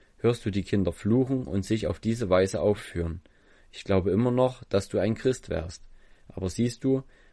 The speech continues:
Papa ist im Leben weiter fortgeschritten als du, siehst du?“ Jetzt sagte ich, Jetzt bist du zwölf Jahre alt. Und du sagtest, du hättest eine kleine Schwester, vier. Jetzt möchte sie, dass du Papierpuppen ausschneidest.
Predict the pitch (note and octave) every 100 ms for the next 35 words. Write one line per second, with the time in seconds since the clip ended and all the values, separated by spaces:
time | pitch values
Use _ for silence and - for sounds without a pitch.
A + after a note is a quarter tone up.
0 | _ - G#2 C3+ A#2+ G#2 - F2+ F2+ G#2+
1 | A2 F#2+ G2+ A2+ - A#2 - G2 - E2+
2 | D2+ D#2+ - E2 D#2+ D#2+ - G2 G2+ -
3 | A#2+ C3 - _ - - - - - G2
4 | B2 - - A2+ A#2 A2 F2+ A#2+ - -
5 | - - F#2+ - F#2 - F2+ G2+ A2 A2
6 | A#2 A#2 F2+ D#2+ D#2 - - - - _
7 | - F#2 F2 F2+ G#2 - B2 A#2+ - F2
8 | G2 A#2 - F#2 E2+ F#2 G#2+ A#2 - F#2+
9 | - D#2+ D#2+ - - G#2+ F#2+ D#2+ - -
10 | _ - _ _ - - F#2+ - G#2+ -
11 | F#2+ - G#2+ B2+ A#2 G2+ G2 G2 G2+ G2+
12 | - C3+ G#2 F#2 F2 F2 F2 F2 F2 E2
13 | E2 -